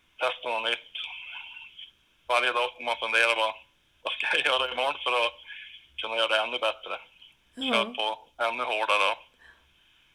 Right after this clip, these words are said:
Speaker 1: Mycket är ju att man, man drivs ju mycket av att man ser kunderna är nöjda och man får bra recensioner och mycket sånt där, satsar vi ju väldigt hårt på att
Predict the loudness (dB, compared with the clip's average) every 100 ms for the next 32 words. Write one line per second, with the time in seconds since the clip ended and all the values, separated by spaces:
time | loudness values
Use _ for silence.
0 | _ _ _ _ _ -20 -20 -20 _ _
1 | -6 -4 2 6 8 6 2 -4 -4 -4
2 | -10 -20 -20 -20 -20 _ _ _ -8 -2
3 | -2 -2 -4 -4 -4 -4 0 2 2 -2
4 | -12 -12 -14 -16 -16 -14 -8 -6 -2 -2
5 | 0 -2 -2 0 2 2 2 2 2 0
6 | -4 -4 -2 0 2 4 0 -6 -10 -10
7 | -12 -14 -10 -4 -2 0 -2 _ _ _
8 | _ _ -6 -2 -4 -4 -4 -2 0 0
9 | -2 -4 -8 -6 -6 -6 -2 -4 -4 -12
10 | -10 -10 -10 -2 -2 -2